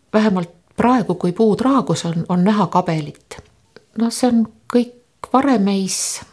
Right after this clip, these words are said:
maha jäetud, üksildane, aga see kalmistu on rajatud juba Fittinghoffide ajal ning kabeli esiküljel on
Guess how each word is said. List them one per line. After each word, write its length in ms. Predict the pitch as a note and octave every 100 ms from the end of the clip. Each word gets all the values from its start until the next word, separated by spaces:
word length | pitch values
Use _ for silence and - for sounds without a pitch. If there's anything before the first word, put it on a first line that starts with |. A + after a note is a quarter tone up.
| G#3
maha 240 | A#3 A#3+
jäetud, 800 | G#3 F#3+ F#3 - - F3+ - - - -
üksildane, 640 | G#3+ - G3 E3 F3 F3 E3+ - _ -
aga 320 | F#3+ F#3 F3 F3 E3+ F3 F3 - _ _ _ -
see 180 | - F#3
kalmistu 540 | F3+ A#3 B3 G3+ - F3+
on 160 | E3+
rajatud 720 | G3+ A#3 F3 - _ F3+ E3+ -
juba 260 | F#3+ F#3+ F3 E3+ E3 E3 D#3+ - -
Fittinghoffide 920 | - C#4 C#4 G3+ G3+ G3 - F#3 F#3 F3+ - _ _ _ _ _
ajal 400 | G3 G3+ F#3+ F3+ F3+ E3+
ning 240 | A3 F3 E3
kabeli 460 | - A3+ G3 E3 G3+
esiküljel 600 | G#3+ F#3+ G3 G3+ F3+ E3
on 180 | E3